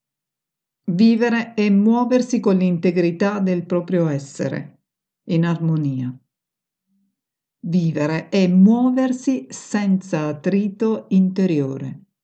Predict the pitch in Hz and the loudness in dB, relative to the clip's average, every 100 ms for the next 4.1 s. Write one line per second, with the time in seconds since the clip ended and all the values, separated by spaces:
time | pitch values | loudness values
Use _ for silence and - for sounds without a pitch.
0 | _ _ _ _ _ _ - 202 185 180 | _ _ _ _ _ _ 0 2 2 0
1 | 170 180 160 160 214 220 190 165 156 - | -2 0 -2 -2 -2 -2 0 0 -2 -2
2 | 220 233 214 180 - - 185 196 - 220 | -4 -2 2 2 0 -2 -2 -4 -4 -2
3 | 220 - 214 196 196 190 202 175 127 120 | -2 -2 2 4 4 2 0 0 0 -4
4 | 120 | -8